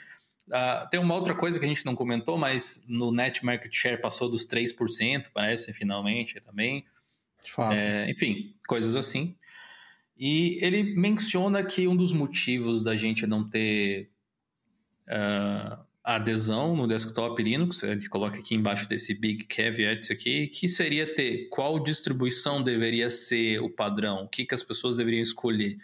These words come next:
Speaker 1: Ele coloca esse elemento de que não ter uma distribuição específica que as pessoas em uníssono recomendassem para as pessoas,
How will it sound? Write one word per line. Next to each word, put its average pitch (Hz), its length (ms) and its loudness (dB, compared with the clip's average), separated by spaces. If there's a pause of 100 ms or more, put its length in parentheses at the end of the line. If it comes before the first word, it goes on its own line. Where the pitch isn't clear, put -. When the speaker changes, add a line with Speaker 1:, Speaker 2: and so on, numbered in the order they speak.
(360)
Speaker 1:
Ele - 80 -6
coloca 120 360 -2
esse 123 180 -2
elemento 117 500 0
de 113 240 0
que 110 440 0 (120)
não 120 180 -2
ter 123 260 0
uma 135 260 0
distribuição 120 480 -2
específica 117 720 -2
que - 200 -6
as 113 80 -2
pessoas 117 460 -2
em 120 100 2
uníssono 123 720 2
recomendassem 113 920 0
para 107 120 -2
as 101 60 -4
pessoas, 123 580 -2